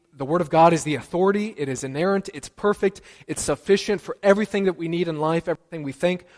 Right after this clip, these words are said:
we do. A big sola scriptura guy.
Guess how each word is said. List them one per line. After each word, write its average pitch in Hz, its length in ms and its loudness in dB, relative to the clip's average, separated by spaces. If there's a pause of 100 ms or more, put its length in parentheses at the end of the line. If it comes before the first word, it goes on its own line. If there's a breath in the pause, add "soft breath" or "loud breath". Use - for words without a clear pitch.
(160 soft breath)
we 143 120 -4
do. 156 360 -2 (480 soft breath)
A - 40 -20
big 160 240 0
sola 175 340 0
scriptura 160 580 -4
guy. 113 300 -6